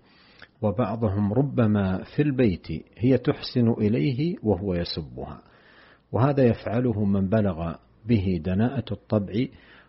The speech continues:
وسوء الخلق مبلغاً عظيماً. وأعظم من هؤلاء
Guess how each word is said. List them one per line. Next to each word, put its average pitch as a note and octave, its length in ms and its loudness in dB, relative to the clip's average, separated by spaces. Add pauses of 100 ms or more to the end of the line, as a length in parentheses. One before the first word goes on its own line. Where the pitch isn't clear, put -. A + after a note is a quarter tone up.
(140)
وسوء A#2 520 2
الخلق C3 840 0
مبلغاً F#2 760 0
عظيماً. D#2+ 600 -4 (760)
وأعظم A2+ 500 4
من G2+ 240 4
هؤلاء F2 840 -2